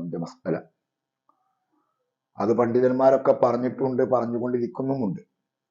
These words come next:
ഏതായിരുന്നാലും അതിൻ്റെ മറ്റൊരു വശമാണ് ഞാൻ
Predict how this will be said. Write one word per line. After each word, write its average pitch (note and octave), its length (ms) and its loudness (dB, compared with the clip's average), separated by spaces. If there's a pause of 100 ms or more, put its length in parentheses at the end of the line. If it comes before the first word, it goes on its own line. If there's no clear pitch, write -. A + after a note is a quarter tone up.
(1400)
ഏതായിരുന്നാലും D#3 800 8 (880)
അതിൻ്റെ C#3 360 4 (920)
മറ്റൊരു D#3 520 2
വശമാണ് A2 540 0 (240)
ഞാൻ G#2 100 -6